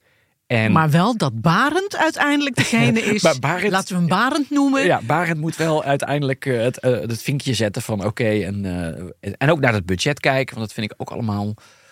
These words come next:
Speaker 1: lastig, dat soort dingen. Omdat ik heel graag inhoud wil, boven alles wil stellen. En laat Barend dan maar de afweging maken over, eh, hoe, of dat de moeite waard is en of het dat mag kosten, weet je wel. Dat is, ja, dus ik vind mezelf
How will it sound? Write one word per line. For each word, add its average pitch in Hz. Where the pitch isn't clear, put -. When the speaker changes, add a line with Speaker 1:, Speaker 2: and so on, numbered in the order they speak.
Speaker 1:
lastig, 104
dat -
soort 92
dingen. 90
Omdat 98
ik -
heel 131
graag 95
inhoud 107
wil, 104
boven 123
alles 135
wil 123
stellen. 151
En 117
laat 95
Barend 135
dan 131
maar 131
de -
afweging 117
maken 104
over, 104
eh, 98
hoe, 98
of 123
dat 117
de 107
moeite 110
waard 95
is 98
en 104
of 92
het 98
dat 95
mag 98
kosten, -
weet 73
je -
wel. -
Dat -
is, -
ja, 92
dus 78
ik 110
vind 190
mezelf 151